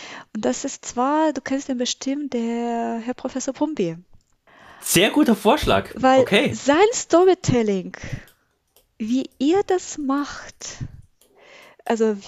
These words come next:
Speaker 1: er führt ja einen Blog, Blog, ähm, bei dem, also bei dem Titel von Moderne Industrie, ne, Verlag,
Speaker 2: Mhm.
Speaker 1: äh, bei der Instandhaltung. Und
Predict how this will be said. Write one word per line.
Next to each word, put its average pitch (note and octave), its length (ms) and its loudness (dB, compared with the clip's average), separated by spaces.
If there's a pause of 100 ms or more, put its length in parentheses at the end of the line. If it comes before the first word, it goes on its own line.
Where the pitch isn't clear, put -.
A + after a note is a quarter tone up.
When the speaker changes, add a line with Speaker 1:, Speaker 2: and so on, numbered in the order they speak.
Speaker 1:
er A3+ 380 0
führt C4+ 320 -4
ja A#3 180 -2
einen A3 320 -4
Blog, A#3+ 580 -4
Blog, C4 320 -2 (280)
ähm, A3+ 1300 -6 (140)
bei A3 220 0
dem, G#3+ 340 -2
also G#3 220 -6
bei G#3+ 140 -6
dem G#3 140 -8
Titel A#3+ 280 -4
von G#3 200 -10
Moderne G#3 300 -6
Industrie, G#3 440 -8
ne, C4 180 -6
Verlag, B3 540 -6 (640)
Speaker 2:
Mhm. A2+ 280 2
Speaker 1:
äh, G#3 340 -2
bei G#3+ 140 -4
der G#3 100 -4
Instandhaltung. A3+ 840 -4 (640)
Und A3 300 -2